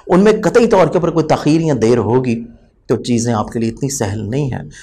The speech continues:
तो चीज़ों को थोड़ा सा मैनेज करना आपके अपने ज़िम्मे है। Exotic sign Libra, बुर्ज मेज़ान। बुर्ज मेज़ान के जो लोग हैं, basically आज के दिन के एतबार पे कोशिश करने से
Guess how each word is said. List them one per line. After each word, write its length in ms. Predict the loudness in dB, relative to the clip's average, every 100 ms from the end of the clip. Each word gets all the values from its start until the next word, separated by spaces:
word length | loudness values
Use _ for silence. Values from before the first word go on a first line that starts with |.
| -8
तो 60 | -2
चीज़ों 260 | 0 0 0
को 60 |
थोड़ा 220 | 0 0 -2
सा 120 | -2
मैनेज 280 | -2 -2 -2
करना 340 | -4 -4 -8 -6
आपके 380 | -8 -6 -10 -10
अपने 240 | -10 -6 -6
ज़िम्मे 260 | -6 -10
है। 180 | -12 -16 _ _ -20 _ _
Exotic 460 | -8 -2 0 0 -2
sign 180 | -4 -2
Libra, 300 | -2 -2 -4
बुर्ज 180 | -4 -6
मेज़ान। 460 | -10 -10 -12 -14 -18 _ -20 -20 -2
बुर्ज 140 | 2 4
मेज़ान 380 | 6 6 4 4
के 80 | 2
जो 100 | 4
लोग 240 | 2 2
हैं, 100 | 0
basically 340 | -2 -4 -2 2
आज 180 | 2
के 100 | 2
दिन 140 | -4 -2
के 60 |
एतबार 360 | -2 0 2 2
पे 100 | -2
कोशिश 320 | -4 -4 -2
करने 280 | 0 2 2
से 140 | -2